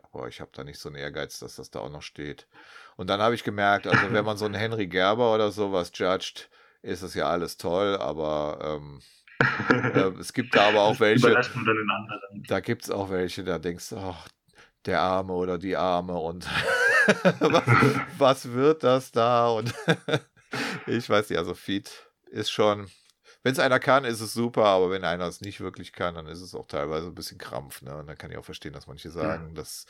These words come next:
Speaker 1: dadurch sieht das ganze Speedcubing dann vielleicht nicht so professionell aus, wie man das will. Na ja.
Speaker 2: Ja. Ja, stimmt natürlich. Wenn's,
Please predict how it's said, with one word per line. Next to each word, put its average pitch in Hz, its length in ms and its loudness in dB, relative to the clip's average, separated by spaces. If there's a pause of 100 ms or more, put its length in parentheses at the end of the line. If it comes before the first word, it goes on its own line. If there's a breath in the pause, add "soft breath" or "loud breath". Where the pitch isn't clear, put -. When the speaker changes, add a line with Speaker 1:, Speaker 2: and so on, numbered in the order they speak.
(280 loud breath)
Speaker 1:
dadurch 90 360 -2
sieht 95 200 -8
das - 140 -8
ganze 87 260 -6
Speedcubing 90 520 -10
dann 80 120 -10
vielleicht 82 260 -10
nicht 90 160 -14
so 82 120 -8
professionell 78 640 -10
aus, 69 180 -8
wie - 60 -14
man 69 140 -16
das - 180 -16
will. 71 240 -16 (960)
Na 80 160 -4
ja. 82 140 0
Speaker 2:
Ja. 95 200 -2 (960)
Ja, 98 120 4
stimmt 92 280 2
natürlich. 90 380 2
Wenn's, 95 360 0